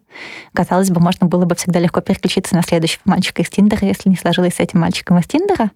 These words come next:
Э, но вот люди проявляют удивительную привязанность к какой-то конкретной опции. Э, есть такой, э,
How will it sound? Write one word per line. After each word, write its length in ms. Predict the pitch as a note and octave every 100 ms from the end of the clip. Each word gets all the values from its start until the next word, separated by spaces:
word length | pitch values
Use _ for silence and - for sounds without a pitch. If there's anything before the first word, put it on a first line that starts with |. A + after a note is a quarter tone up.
| - - - -
Э, 240 | F#3 F3
но 100 | F3
вот 180 | G#3 A3+
люди 140 | G3+
проявляют 480 | G#3+ - E3 F#3 F#3
удивительную 680 | F3 E3+ F3+ F#3+ E3+ E3+ F3 -
привязанность 600 | - F#3+ E3+ F3 F3+ -
к 20 | -
какой-то 300 | F#3 F#3 - G#3+ -
конкретной 460 | - F3+ G3+ F3+ F#3
опции. 420 | D#4+ - - A3 - - - - - - -
Э, 280 | G3 F#3 F#3
есть 220 | F#3+ F#3
такой, 240 | G3+ G3 F#3
э, 320 | F#3+ F3+ F3